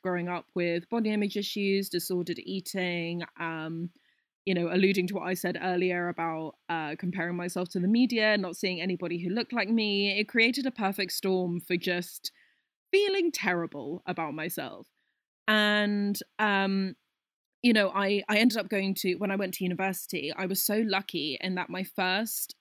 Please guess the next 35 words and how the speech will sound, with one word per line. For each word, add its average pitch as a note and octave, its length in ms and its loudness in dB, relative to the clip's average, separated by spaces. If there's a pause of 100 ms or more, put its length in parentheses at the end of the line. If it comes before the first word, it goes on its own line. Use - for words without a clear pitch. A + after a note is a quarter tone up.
uh, F#3 180 0
lecturer E3+ 840 -4
was F#3+ 160 -2
somebody G#3 380 0
who G3 140 0
specialized F3 1040 -2
in, F3+ 460 0 (480)
uh, F#3+ 140 2
fat - 260 0
phobia, A#3+ 420 2
which F#3+ 300 -2
is F3 220 4
the F#3 140 2
societal F3 520 -2
hatred - 480 -8
of E3+ 100 -8
fat - 220 -10
people. - 400 -12 (540)
And, G3 600 4 (120)
uh, F#3+ 280 2 (240)
when G#3+ 220 6
she A#3 280 4
started G3+ 360 0
speaking F#3 680 0 (100)
about F3+ 420 -2
how F#3+ 220 -2
fat - 280 -4
phobia F3+ 380 0
affects, - 560 -8 (100)
uh, F3+ 260 0
society G3 520 0
as F3+ 100 2
a E3+ 40 -6
whole, F#3 500 -2 (140)
I, F#3 260 0